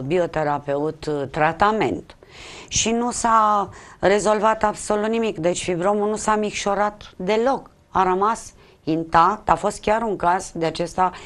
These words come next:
pietrificat. Pacienta s-a ambiționat și a zis că ea nu rezolvă problema decât pe această cale, nici de cum, prin operație. N-a dorit să-și piardă,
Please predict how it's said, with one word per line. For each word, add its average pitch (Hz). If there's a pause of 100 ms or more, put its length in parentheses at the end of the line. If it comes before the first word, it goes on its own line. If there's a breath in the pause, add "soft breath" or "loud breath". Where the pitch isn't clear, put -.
(220 loud breath)
pietrificat. 185 (400 loud breath)
Pacienta 208
s-a 208
ambiționat 180 (320 loud breath)
și -
a 180
zis 170
că -
ea 156
nu 165
rezolvă 220
problema 180
decât 147
pe -
această 143
cale, 113 (300)
nici 147
de 127
cum, 208 (280 loud breath)
prin 185
operație. 139
N-a 185
dorit 190
să-și -
piardă, 143